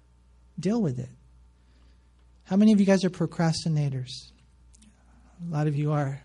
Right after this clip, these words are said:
I like what one guy said. He said, "I'll raise my hand later." <laughs> That was funny. <laughs> You know, what do we do a lot of times is we put, we sweep it under the carpet. We sweep it under the carpet. No, deal with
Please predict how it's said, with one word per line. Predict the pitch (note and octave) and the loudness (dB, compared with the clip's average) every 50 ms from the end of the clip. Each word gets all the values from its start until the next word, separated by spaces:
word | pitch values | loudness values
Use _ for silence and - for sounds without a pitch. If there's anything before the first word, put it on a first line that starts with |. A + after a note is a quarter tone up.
| - G#3 | -14 -8
I | D#3+ | -6
like | D3 D3 C#3+ - | -4 -4 -4 -4
what | D#3 | -2
one | D3+ D3 D3+ D3 | -2 -2 0 0
guy | C#3 C#3 | 0 -2
said. | C3 - - C#3+ C#3 | -2 -2 -2 -2 -4
He | C3+ | -4
said, | - - D3 | -4 -4 -4
"I'll | C#3+ D3 | -2 -2
raise | D3 C#3+ C#3 - | -2 -2 -2 -2
my | D3 D3 | -4 -4
hand | C3 C#3 C#3+ C#3 C3+ | -2 -4 -4 -4 -4
later." | C#3 C#3 C#3 C#3+ C#3 C3 - _ - - - - - | -6 -6 -6 -6 -8 -10 -12 _ -20 -20 -20 -16 -14
<laughs> | E3+ - - - - - - - - - - - - - - - - - - | -14 -14 -14 -18 -20 -20 -20 -18 -12 -12 -12 -12 -12 -14 -16 -16 -14 -6 0
That | F3 E3+ | 2 2
was | D#3+ D3 C3 - | 2 2 0 -2
funny. | - - F3 D3+ D3 C#3 C3+ B2+ A#2+ C#3+ - - - | 0 2 4 4 4 4 2 2 2 4 4 4 4
<laughs> | F#3+ F3+ D#3+ - - - - - - - - - - - - - - _ - - - - - - - - - _ _ _ _ _ _ _ _ _ _ _ - | 4 2 0 -2 -4 -10 -12 -12 -14 -20 -20 -20 -20 -20 -20 -20 -20 _ -20 -20 -20 -20 -20 -20 -20 -20 -20 _ _ _ _ _ _ _ _ _ _ _ -4
You | F3 E3+ | -2 0
know, | F3 F3+ F#3 | 2 2 2
what | F#3 F3 F#3+ | 2 4 2
do | G#3+ B3 | 4 4
we | B3 A#3+ F#3+ | 4 2 4
do | D#3+ G#3+ A3 | 4 4 4
a | G#3 | 4
lot | F#3+ G3+ G3+ G#3+ | 4 4 4 4
of | G#3+ | 2
times | G#3+ - G#3+ A3+ B3 A#3 G3 D#3+ - - - - - - - _ _ | 0 -2 -2 0 2 2 2 0 0 -2 -4 -6 -8 -10 -14 _ _
is | - D3+ C#3+ | -2 0 2
we | D#3+ D#3+ | 2 2
put, | D3+ D#3+ - F#3 F3 F3 | 2 0 -2 -2 -2 0
we | F3+ E3 D3+ | 0 -2 0
sweep | - - F3+ E3 - | 0 0 -2 0 0
it | D#3+ | 2
under | D#3+ D#3+ E3 D#3+ | 2 2 2 2
the | D#3+ D#3+ D#3+ | 2 0 -2
carpet. | - F#3+ G#3+ C4+ C4+ - - C#3 C3 B2+ - - - | -4 -8 -8 -10 -10 -8 -8 -8 -8 -8 -12 -16 -14
We | G3+ | -14
sweep | D3 - - C#3+ C#3 - | -10 -6 -6 -6 -6 -4
it | |
under | D#3+ E3 E3 | -4 -2 -2
the | D#3+ F3 D#3+ | -2 -4 -4
carpet. | - - G3 G#3+ A3+ A3+ - C#3 A#2+ B2+ - - _ _ _ _ _ _ _ - | -6 -6 -6 -6 -6 -6 -8 -8 -8 -10 -12 -16 _ _ _ _ _ _ _ -6
No, | F3 F#3+ G#3+ A3 G3+ F3 D3+ C#3 | -4 -2 0 0 0 -2 -2 -4
deal | C3 B2 B2 - - E3 F#3 F#3+ G3+ G#3 G#3+ G#3 G#3 G#3 G#3 F#3+ F#3+ | -8 -10 -4 2 6 6 6 8 6 4 2 2 0 0 -2 -4 -4
with | E3+ D3+ C#3+ D#3+ D#3+ D#3 D#3+ D#3+ D#3+ D#3 D#3 | -2 2 4 4 6 6 4 2 0 -2 -4